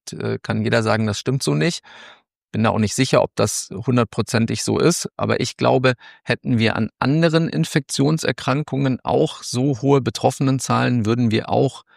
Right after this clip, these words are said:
Menschen sehen, die im Langzeitverlauf schwer eingeschränkt werden. Wir wissen das von anderen schweren Lungenerkrankungen, dass die Lebensqualität zum Beispiel nach einem schweren intensivmedizinischen Aufenthalt, drei Wochen Intensivstation,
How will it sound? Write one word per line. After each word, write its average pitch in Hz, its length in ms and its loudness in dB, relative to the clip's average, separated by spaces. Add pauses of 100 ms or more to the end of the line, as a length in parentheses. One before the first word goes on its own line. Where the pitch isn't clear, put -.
(340)
Menschen 123 400 2
sehen, 117 420 2
die 107 340 0 (920)
im 110 140 2
Langzeitverlauf 107 880 2
schwer 101 400 0
eingeschränkt 101 560 -6
werden. 120 240 -6
Wir 104 160 -2
wissen 127 300 2
das 110 180 2
von 104 360 -2
anderen 117 520 0
schweren 113 420 0
Lungenerkrankungen, 110 1000 0 (500)
dass - 200 -6
die 113 100 -2
Lebensqualität 107 920 0
zum 107 140 -2
Beispiel 107 320 -2
nach 98 160 -2
einem 101 160 -2
schweren 113 420 0
intensivmedizinischen 120 1300 0
Aufenthalt, 113 760 0
drei 110 260 0
Wochen 110 240 0
Intensivstation, 110 1080 0